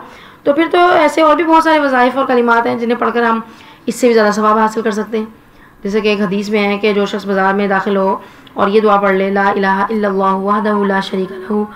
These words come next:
लहुल मुल्कु व लहुल हम्दु, युहयी व युमीतु व हुवा हय्युल ला यमूतु, बियदिल खैर व हुवा अला कुल्लि शैइन कदीर", तो इसे दस लाख नेकियां मिलेंगी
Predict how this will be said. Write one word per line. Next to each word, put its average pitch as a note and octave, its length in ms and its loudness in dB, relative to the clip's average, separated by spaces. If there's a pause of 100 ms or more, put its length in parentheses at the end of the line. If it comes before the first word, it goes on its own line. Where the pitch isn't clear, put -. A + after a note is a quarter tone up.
(500)
लहुल G#3+ 260 2
मुल्कु C4 320 -2
व B3+ 200 2
लहुल G#3+ 320 2
हम्दु, A3 500 -2 (440)
युहयी C4 400 0
व B3 100 2
युमीतु G3+ 500 0
व G#3+ 80 0
हुवा G3+ 240 0
हय्युल A3+ 360 -4
ला G3+ 120 0
यमूतु, G3 540 -6 (380)
बियदिल G3+ 400 -2
खैर G#3 380 -2
व G#3 60 0
हुवा G3+ 220 0
अला G3+ 160 -2
कुल्लि G3 260 -4
शैइन G3 280 -6
कदीर", G3 460 -4 (600)
तो - 140 -8
इसे D#4 180 2
दस D4+ 240 0
लाख C#4+ 200 2
नेकियां G#3+ 340 0
मिलेंगी F3+ 360 -2